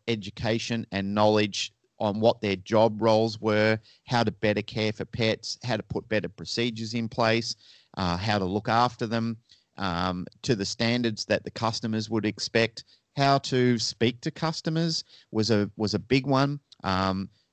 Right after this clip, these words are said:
we, and how to listen more actively and talk less. Um, so what we, what we often encourage people to do is don't listen with the intent to reply, but listen carefully to the instructions. Um,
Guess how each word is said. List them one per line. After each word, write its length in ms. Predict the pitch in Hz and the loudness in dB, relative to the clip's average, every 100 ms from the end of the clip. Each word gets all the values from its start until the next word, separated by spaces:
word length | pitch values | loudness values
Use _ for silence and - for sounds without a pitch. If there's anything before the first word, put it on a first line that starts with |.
| _ | _
we, 200 | 120 117 - | 0 0 -2
and 120 | 104 | -2
how 200 | 110 120 | 2 2
to 60 | 104 | 2
listen 440 | 101 143 - 135 | 2 0 0 -2
more 300 | 131 135 139 - | 2 4 4 2
actively 680 | 127 - 131 131 131 139 - | -2 -4 -8 -2 0 -2 -2
and 320 | 95 92 92 | -4 -4 -4
talk 300 | - 117 120 | 0 0 0
less. 440 | 104 135 165 - - _ _ - | 0 0 -2 -8 -12 _ _ -6
Um, 380 | 98 98 98 98 | -2 0 0 -4
so 180 | - 131 | 0 2
what 220 | 139 202 | 4 2
we, 240 | 165 131 110 _ | 2 0 -2 _
what 140 | 165 | -2
we 100 | 151 | 4
often 240 | 123 117 110 | 4 4 -2
encourage 420 | 101 123 139 123 | -2 0 0 0
people 260 | 117 101 | -4 -2
to 80 | 101 | -4
do 280 | 98 107 110 | 0 2 2
is 140 | - 95 | -2 0
don't 260 | 117 107 | 0 2
listen 300 | 110 110 104 | -2 -2 -2
with 140 | 98 87 | -4 -6
the 100 | 85 | -8
intent 400 | 98 - 104 - | -4 -2 -4 -4
to 100 | 95 | -8
reply, 400 | 90 - 107 120 | -2 2 4 4
but 200 | 120 - | 0 0
listen 340 | 113 110 98 | 0 0 -6
carefully 560 | 107 107 107 104 101 92 | -2 0 0 -2 -4 -4
to 120 | - | -6
the 100 | 98 | -6
instructions. 760 | 90 - 110 113 - 160 202 - - - _ - | -6 0 0 0 -4 -6 -8 -12 -20 -20 _ -2
Um, 420 | 110 107 107 110 | 2 2 2 -4